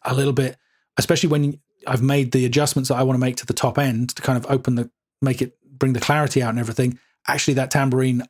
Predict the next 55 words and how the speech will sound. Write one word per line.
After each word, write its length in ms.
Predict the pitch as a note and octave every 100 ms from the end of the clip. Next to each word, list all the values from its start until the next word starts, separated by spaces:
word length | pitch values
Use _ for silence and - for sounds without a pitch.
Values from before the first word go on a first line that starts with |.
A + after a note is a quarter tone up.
| -
after 280 | C#3+ C3 C3
the 80 | C3
mastering 300 | C#3 - B2+
processing 380 | B2 A#2+ A#2+
was 100 | B2+
just 220 | C3 G#3+ D3+
a 60 |
li-, 220 | C#3+ D#3+ D#3+ -
just 160 | D#3+
a 60 | - _ _ _ _ -
little 300 | - - F3+
bit 240 | C#3 - _ _ _ _ _ -
over 180 | D#3+ C#3
the 60 | B2+
top 360 | - A#2+ -
for 100 | - C#3
me. 340 | D3 G#2 - _ _ _ _ _ -
So 180 | - D3+
if 140 | D3 D3
I 120 | E3
was 140 | E3
mastering 300 | C#3+ C#3 C#3 B2+
this, 120 | -
I 60 | D3
would 100 | C3+
probably 220 | E3 E3
have 120 | C3+ B2
a 40 |
conversation 440 | C3+ A#2+ B2 A2+
with 100 | A2+
Kenny 160 | D3+ C#3
where 100 | A#2+
I'd 60 | A2
say, 140 | A#2+
"How 160 | G#2 B2+
do 80 | B2+
you 100 | A#2+
feel 220 | C#3+ B2+
about 300 | A#2+ A2+ - _ _ -
maybe 340 | B2+ A#2 A2+ - _ -
edging 240 | C#3 A#2+ A#2
that 160 | A#2 -
tambourine 400 | A#2+ A2+ C3+ B2
back 260 | G#2 - _ -
a 40 |
little 120 | B2
bit 140 | A2+ G#2+
or 120 | A2+
addressing 600 | A2 C3+ A#2+ C3 A#2+ A2+
the 200 | B2 C3
E 40 |
Q 260 | A#2+ - D#3+
on 100 | A2+
it?" 100 | - _ _ _ _ -
Um, 380 | C3+ B2+ B2+